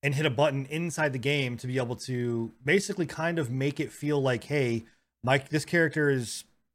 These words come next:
gonna stay at the pub and drink," or what. Like, if you wanted to bring in lore to it, right? 'Cause what I've read, and I've, I've looked at some of the,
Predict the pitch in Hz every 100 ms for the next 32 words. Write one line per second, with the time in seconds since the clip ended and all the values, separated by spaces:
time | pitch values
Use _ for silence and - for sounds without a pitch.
0 | _ 123 143 127 - 143 131 113 - 135
1 | 104 107 120 120 113 127 101 117 123 170
2 | 131 147 185 233 233 170 - 139 170 156
3 | 135 120 131 135 127 117 117 156 160 -
4 | _ _ _ _ _ - 165 185 170 127
5 | 156 190 160 147 131 131 127 131 135 135
6 | 131 - 139 123 120 113